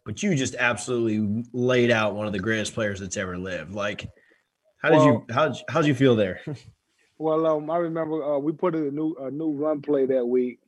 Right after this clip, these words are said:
Speaker 2: I forgot what the, what the run play was, and Coach Sexton was telling me about the, ooh, going over the play on Monday. I remember we was running all, all week in practice.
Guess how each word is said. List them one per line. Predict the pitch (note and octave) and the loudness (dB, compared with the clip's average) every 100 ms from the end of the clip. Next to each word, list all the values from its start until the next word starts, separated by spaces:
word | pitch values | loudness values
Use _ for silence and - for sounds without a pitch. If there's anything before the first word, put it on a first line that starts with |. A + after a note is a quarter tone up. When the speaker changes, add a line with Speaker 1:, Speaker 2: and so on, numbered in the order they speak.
| C3+ | -8
Speaker 2:
I | B2+ | -6
forgot | B2 C#3 C3+ A2+ | -2 2 0 0
what | C3 | -4
the, | B2 G#2+ | -4 -2
what | C3+ A#2+ | 0 0
the | A#2+ | -2
run | C3 C3 | -4 -2
play | A#2+ A#2 | 0 0
was, | A2 A2+ A2+ A2+ _ _ - - _ - | 4 4 4 0 _ _ -20 -20 _ -6
and | A2+ | 0
Coach | - C3 | 4 4
Sexton | - C3 - B2 A#2 | 6 4 4 -2 -2
was | A#2+ A2+ | -2 0
telling | - B2 A#2+ | 2 2 2
me | A#2+ | 2
about | A2+ A#2 | 4 2
the, | G#2 - | 0 -10
ooh, | - C#3 B2 E2+ - _ - | 0 2 2 0 -10 _ 0
going | C#3 C#3+ | 4 6
over | C3 B2 | 6 2
the | A2 | 2
play | C3+ B2 | 4 4
on | A#2 | 4
Monday. | A#2 A#2 A#2 | 0 0 0
I | A#2 | 0
remember | A#2+ A#2+ A#2+ B2+ | 0 0 2 2
we | |
was | A#2+ A2+ | 2 0
running | B2+ B2+ | -2 2
all, | B2 A#2+ A#2+ - | 4 4 2 4
all | C#3 C#3 | 4 4
week | C3+ | 2
in | A#2+ | 2
practice. | D#3 B2+ - - | 2 2 -2 -20